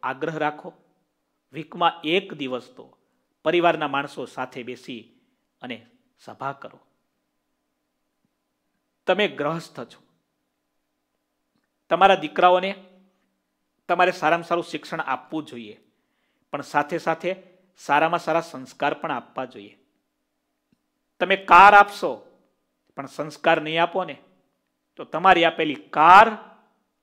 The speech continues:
એ છોકરાનો કાળ બની જશે. બને જ છે ને કેટલી વાર. મેં અહીંયા ચેરી હિલ બાજુ રહેતા એક આપણા ઇન્ડિયન ગુજરાતી, અતિ સમૃદ્ધ, એકને એક દીકરો, સારું એડમિશન મળ્યું, મોંઘામાં મોંઘી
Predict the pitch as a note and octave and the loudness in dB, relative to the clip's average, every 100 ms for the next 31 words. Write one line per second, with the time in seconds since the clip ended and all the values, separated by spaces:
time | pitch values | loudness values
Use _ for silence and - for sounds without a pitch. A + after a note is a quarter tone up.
0 | _ B2 - C#3+ D#3 D#3 - C3+ C#3+ D3 | _ -20 -14 -8 -8 -8 -4 2 2 2
1 | C#3+ C3+ C3 - B2 _ _ _ _ _ | -6 -12 -18 -20 -20 _ _ _ _ _
2 | _ _ _ _ C#3 C#3+ D3+ D3+ F3 E3+ | _ _ _ _ -14 -10 -10 -12 -16 -14
3 | D3+ D3+ C#3+ B2 - _ _ _ C3+ C#3 | -14 -8 -6 -6 -10 _ _ _ -10 -8
4 | C3+ - _ _ _ _ _ _ _ _ | -8 -12 _ _ _ _ _ _ _ _
5 | _ D3+ D3 D3 D3 D3 D3 C#3+ C#3+ D3 | _ -4 -2 -2 -2 -2 -2 -6 -2 -2
6 | A#2 - _ _ _ _ _ _ _ _ | -2 -8 _ _ _ _ _ _ _ _
7 | _ _ _ _ _ _ _ D#3+ D#3 D#3+ | _ _ _ _ _ _ _ -6 -2 0
8 | D3+ D3+ D#3 D3 C3 C#3+ D#3 D3+ B2 - | -2 -4 -6 -6 -8 -2 -2 -2 -12 -16
9 | _ C#3 D3+ C#3+ C#3+ D#3+ D#3 - _ - | _ -14 -14 -10 -8 -6 -8 -10 _ -14
10 | C#3+ E3 D#3 C#3+ C3+ - D#3 A#2+ - _ | -12 -8 -8 -8 -10 -4 -4 -6 -12 _
11 | _ - D3 D3 D3 D#3+ D3+ E3 D#3+ D3+ | _ -6 -4 -2 -4 -6 -10 -6 -6 -6
12 | B2 _ _ - C#3 D#3+ E3 F3+ E3+ D#3+ | -10 _ _ -18 -16 -6 0 0 -2 -8
13 | D#3+ C3 - | -4 -6 -8